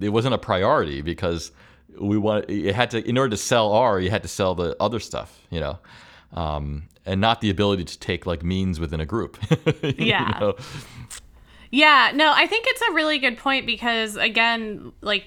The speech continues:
Speaker 2: from our last episode and talking about the DevOps world, I think it was a similar evolution where that first paradigm shift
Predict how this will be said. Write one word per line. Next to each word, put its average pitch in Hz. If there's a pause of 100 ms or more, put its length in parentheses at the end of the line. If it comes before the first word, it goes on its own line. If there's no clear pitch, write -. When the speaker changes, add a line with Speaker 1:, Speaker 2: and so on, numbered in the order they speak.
(120)
Speaker 2:
from 214
our 196
last 208
episode 202
and 175
talking 185
about 165
the 175
DevOps 202
world, 170 (400)
I 247
think 320
it 302
was 277 (200)
a 233
similar 226
evolution 180
where 175 (320)
that 185
first 254
paradigm 214
shift 170